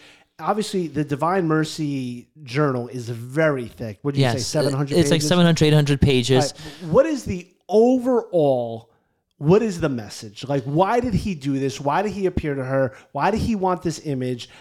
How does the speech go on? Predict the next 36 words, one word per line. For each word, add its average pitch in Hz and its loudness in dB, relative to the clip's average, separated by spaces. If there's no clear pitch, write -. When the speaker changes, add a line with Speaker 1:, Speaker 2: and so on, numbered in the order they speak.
Speaker 1:
I 156 -10
mean, 151 -4
and 143 -10
there's 143 -8
so - -6
many 156 -4
other 131 -4
things. 143 -4
There's 123 -6
Divine 127 -4
Mercy 113 -8
Sunday. 139 0
Speaker 2:
Mm. 110 -10
Speaker 1:
There's 127 0
the 135 -4
Hour 196 6
of 156 -2
Mercy. 139 -4
There's 117 -8
the 131 -8
Chaplet 190 2
of 135 -2
Mercy. 131 -2
Why? 170 -4
What, 160 2
what 180 2
does 262 -4
he 226 -6
want 190 -4
souls 185 0
to 165 -2
know 160 0
more 147 0
than 139 -4
anything 135 -4
else? 110 -12